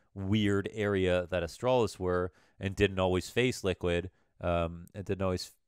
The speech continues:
and, uh, and, and, and Navi will face G two more, they just won't be able to win tournaments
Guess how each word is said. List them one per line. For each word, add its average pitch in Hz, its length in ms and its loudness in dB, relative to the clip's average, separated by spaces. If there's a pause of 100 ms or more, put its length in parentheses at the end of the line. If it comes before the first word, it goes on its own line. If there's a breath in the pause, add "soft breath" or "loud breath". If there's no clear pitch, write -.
(180)
and, 98 200 -6 (120)
uh, 98 300 -10 (120)
and, 95 260 -4
and, 98 220 -4
and 101 140 -4
Navi 104 260 6
will 95 160 2
face 123 320 0
G 101 140 -4
two 98 180 -4
more, 87 320 -2 (220 loud breath)
they 104 100 -2
just 117 220 2
won't 123 160 0
be 113 140 4
able 110 180 2
to 104 160 -6
win 110 300 -2 (120)
tournaments 120 600 -6